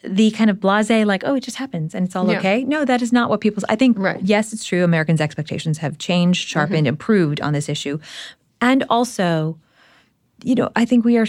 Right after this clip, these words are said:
Speaker 1: right to demand a level of transparency and
Speaker 2: Mm-hmm.
Speaker 1: accountability, both from companies and from governments.
Speaker 2: Right.
Speaker 1: And, and this job was available, and I thought, "You know what?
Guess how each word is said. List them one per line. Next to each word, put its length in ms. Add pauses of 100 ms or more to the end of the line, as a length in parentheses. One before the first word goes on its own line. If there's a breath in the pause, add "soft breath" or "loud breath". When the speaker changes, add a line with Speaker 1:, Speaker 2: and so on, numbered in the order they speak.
(160)
Speaker 1:
right 260
to 80
demand 380
a 60
level 220
of 80
transparency 640
and 80
Speaker 2:
Mm-hmm. 80
Speaker 1:
accountability, 400
both 320
from 180
companies 540
and 180
from 140
governments. 440
Speaker 2:
Right. 100
Speaker 1:
And, 160
and 160
this 160
job 240
was 120
available, 520
and 100
I 80
thought, 260
"You 80
know 120
what? 180